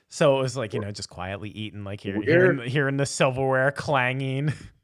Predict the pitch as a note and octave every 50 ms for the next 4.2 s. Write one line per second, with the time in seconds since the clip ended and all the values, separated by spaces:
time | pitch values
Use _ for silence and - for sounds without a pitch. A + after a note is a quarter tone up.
0 | _ _ _ - - _ _ _ G2+ A#2 C#3+ D3 G#2+ F#2 - G#2 A#2+ C3 A#2 G2+
1 | F2+ - C3+ B2 G#2+ A2+ - A#2 G2+ F#2 F2+ A2 A2 G#2 G2 F#2 F2+ - F#2+ A2
2 | C#3+ D3+ B2+ G#2+ F#2+ F#2+ F2+ F2 G#2 - - - A#2 A2+ A#2+ C3 B2 - _ _
3 | _ _ _ _ _ _ _ _ _ _ B2+ C3 C3+ B2 C3 D3+ - - C#3 E3+
4 | F3+ F3+ E3+ -